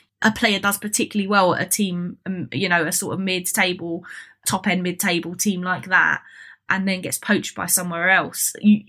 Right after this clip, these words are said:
you need to retain those players and then add more. And you've got to try and ideologically convince them that you are, like, when you sign them, you're not necessarily gonna be competing, but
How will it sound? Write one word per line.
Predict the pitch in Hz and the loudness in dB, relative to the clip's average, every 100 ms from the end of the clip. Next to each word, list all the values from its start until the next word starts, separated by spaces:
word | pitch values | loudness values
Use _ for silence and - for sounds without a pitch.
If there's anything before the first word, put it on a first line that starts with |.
| - | -8
you | 196 208 | -2 4
need | 214 214 214 196 - - - _ - | 4 4 0 -2 -6 -8 -16 _ -2
to | 226 | 0
retain | 190 196 - - 214 202 196 190 | 0 0 -2 0 2 2 0 -2
those | 185 180 180 | -2 -2 -2
players | 214 185 170 107 - 208 196 - - - - - | 0 0 0 -4 -6 -4 -6 -8 -14 -20 -6 0
and | 185 185 175 190 | 0 0 -4 -4
then | 196 190 180 175 175 180 - - _ _ - | -2 0 2 0 -4 -10 -14 -20 _ _ 2
add | 190 190 170 190 | 4 2 -2 0
more. | 196 190 160 147 - _ | 0 0 -2 -4 -10 _
And | 190 190 | 0 0
you've | 185 | -2
got | 208 | -2
to | 190 | -2
try | - 208 | 0 2
and | 185 - | 0 2
ideologically | 202 196 202 196 196 196 - 190 170 | 2 2 0 -2 -2 -6 -6 -8 -6
convince | 190 180 202 - - | -6 2 2 2 -2
them | 170 160 170 | 0 -2 -2
that | 170 | -4
you | 180 196 196 | 0 0 2
are, | 190 - - | -2 -6 -8
like, | 185 - - - _ - | 0 2 2 -4 _ -16
when | 190 185 202 214 202 | -6 2 6 6 6
you | 196 | 4
sign | - 202 190 | 2 2 0
them, | 196 175 147 175 170 | 0 0 -2 -4 -4
you're | 175 | -2
not | 196 190 - | -2 -2 -4
necessarily | 180 - 175 175 | 0 0 0 -4
gonna | 175 | -6
be | |
competing, | 170 - 208 - 170 | -6 0 0 0 0
but | 180 | 0